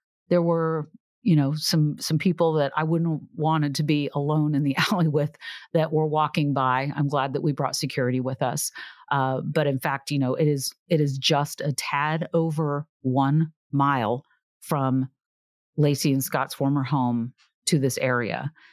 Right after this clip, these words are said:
And it's interesting, you know, there's somebody set a, a van on fire, um, charred it. It wasn't just arson. It was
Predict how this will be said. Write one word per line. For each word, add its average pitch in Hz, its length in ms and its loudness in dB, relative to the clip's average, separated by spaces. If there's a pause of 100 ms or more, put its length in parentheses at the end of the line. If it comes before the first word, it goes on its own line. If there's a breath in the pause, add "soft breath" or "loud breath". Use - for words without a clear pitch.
(300 soft breath)
And 139 560 0 (200)
it's 156 160 0
interesting, 131 720 0
you 139 120 0
know, 135 140 0
there's 139 300 -2 (140)
somebody 160 400 2 (120)
set - 420 -2
a, 135 120 -4 (220)
a 131 80 -2
van 131 360 2
on 147 180 2
fire, 147 560 -2 (580)
um, 120 360 0
charred 180 340 0
it. 117 240 -4 (160)
It 131 40 -2
wasn't 156 280 2
just 160 200 0
arson. 143 440 0
It 135 100 -2
was 135 280 -2